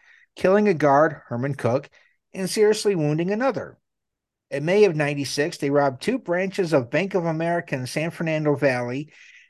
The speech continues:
stealing approximately one point five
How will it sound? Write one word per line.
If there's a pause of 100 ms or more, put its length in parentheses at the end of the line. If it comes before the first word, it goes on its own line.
(220)
stealing
approximately (240)
one
point
five